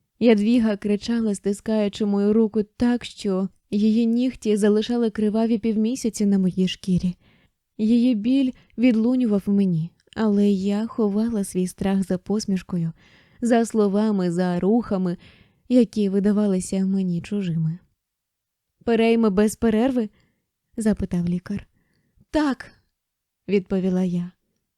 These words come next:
Голос тремтів. "Дивіться, чи видно голівку? Обережно". Я нахилилася і в тьмяному світлі лампи серед тіней і криків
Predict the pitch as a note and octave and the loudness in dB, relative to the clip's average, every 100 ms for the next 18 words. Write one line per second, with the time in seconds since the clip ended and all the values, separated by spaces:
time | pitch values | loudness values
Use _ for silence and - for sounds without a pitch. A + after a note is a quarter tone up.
0 | _ - A3 G#3+ A#3 A3 A3 - A3+ A3 | _ -2 0 0 0 -2 -4 -2 0 0
1 | G#3+ F#3 F3 - _ _ _ - A3 B3+ | -4 -8 -8 -14 _ _ _ -2 2 4
2 | B3+ - A#3 - A3+ A3 G3 C4 D#4 C#4+ | 4 2 -2 0 0 2 4 4 4 4
3 | D#4 A3+ - - F3+ F3+ _ - A3 A3 | 4 4 0 -2 -2 -4 _ 0 2 4
4 | C4+ A3+ G3 F#3 F3 _ _ _ _ _ | 4 2 2 0 -2 _ _ _ _ _
5 | _ _ _ - A3+ B3 A#3 A3 A3 A3+ | _ _ _ -4 2 4 2 0 0 0
6 | C4 A#3 - G3+ - A#3 C#4 C#4+ B3+ A#3+ | 0 -2 -2 -2 -2 -4 -2 -2 -2 -4
7 | A3 B3+ A3+ G#3 B3 B3+ A3 G3 - G#3 | -6 -4 -4 -4 -4 -6 -8 -8 -6 -4
8 | G3+ - A3+ G#3+ A#3 A3+ G3 G#3+ B3 - | -4 -6 -6 -2 -2 -2 -2 -2 -2 -2
9 | G#3 | -6